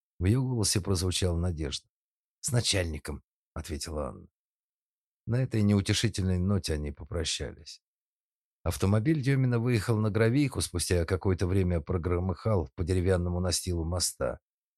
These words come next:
Из Терховой стало ясно, они направлялись в посёлок, где она уже бывала. Общественный статус Дёмина обеспечил ему членство в этом элитном клубе. Дом Дёмина был не таким большим, как у Ангелины.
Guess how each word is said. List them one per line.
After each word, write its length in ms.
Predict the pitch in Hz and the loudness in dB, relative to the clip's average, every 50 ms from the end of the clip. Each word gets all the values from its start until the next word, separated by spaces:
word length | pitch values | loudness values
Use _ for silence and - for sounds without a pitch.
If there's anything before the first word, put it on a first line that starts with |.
| _ _ _ _ _ _ - | _ _ _ _ _ _ -2
Из 120 | 92 87 | 0 0
Терховой 440 | - - 151 165 151 - - 139 131 | 4 6 4 4 4 4 2 2 2
стало 320 | - - - 135 131 131 135 | 2 2 2 2 4 4 4
ясно, 480 | 135 139 151 143 123 - - 92 80 | 4 4 4 4 4 2 0 -2 -4
они 280 | 76 76 78 80 78 78 | -2 -4 -4 -6 -6 -4
направлялись 600 | 82 85 - 92 92 87 87 92 90 87 - - | -6 -4 0 0 0 2 0 0 0 0 -2 -2
в 60 | - | 0
посёлок, 600 | - 95 - - - 127 127 110 90 82 - - _ _ _ _ - | 0 2 2 2 2 2 2 2 2 0 -2 -8 _ _ _ _ -10
где 220 | 85 78 92 92 | -6 0 2 2
она 180 | 85 85 85 80 | 2 2 0 -2
уже 240 | 80 73 73 85 78 | -2 -2 -4 -6 -6
бывала. 460 | 73 90 87 85 85 71 60 - - _ _ _ _ _ _ _ _ _ _ _ _ _ _ _ _ _ _ _ _ _ _ | -4 -4 0 0 0 0 0 -4 -8 _ _ _ _ _ _ _ _ _ _ _ _ _ _ _ _ _ _ _ _ _ _
Общественный 640 | - 87 87 - - 180 180 - - 135 135 123 110 | -2 0 0 2 0 0 0 0 0 0 2 2 2
статус 460 | - - 139 135 135 120 107 92 82 | 2 2 0 0 2 2 0 0 0
Дёмина 420 | 80 85 110 120 127 123 110 98 90 | 2 2 4 4 4 2 2 2 2
обеспечил 560 | 85 85 90 - - 117 110 - - 92 90 | 2 2 0 0 2 0 0 2 0 0 0
ему 180 | 90 92 92 | 0 0 0
членство 480 | 85 - - 98 104 101 92 - - 90 | 0 -2 0 0 2 2 0 0 -2 -2
в 80 | 80 85 | 0 0
этом 260 | 87 82 85 85 85 | 0 0 -2 -2 -2
элитном 360 | 82 85 80 - - 87 85 | 0 -2 -2 -4 -4 -6 -6
клубе. 480 | - - 92 82 71 57 50 - - _ _ _ _ _ _ _ _ _ _ _ _ _ _ _ _ - | -4 -4 -4 -4 -4 -4 -8 -14 -18 _ _ _ _ _ _ _ _ _ _ _ _ _ _ _ _ -2
Дом 200 | - 117 110 110 | 0 2 2 4
Дёмина 340 | 107 127 127 120 107 98 90 | 4 4 4 4 4 2 2
был 240 | 80 90 90 87 85 | 2 2 2 2 2
не 140 | 85 90 90 | 0 0 2
таким 340 | - 98 92 - - 120 113 | 4 2 2 2 0 -2 0
большим, 400 | 107 90 78 - - 85 80 - | 0 0 0 -2 -2 -4 -4 -4
как 320 | - - 85 76 - - | -2 -2 -2 -2 0 -2
у 60 | 90 | 0
Ангелины. 640 | 85 87 82 87 92 87 82 80 76 71 65 65 - | 0 0 0 0 -2 0 0 -2 -2 -2 -6 -10 -14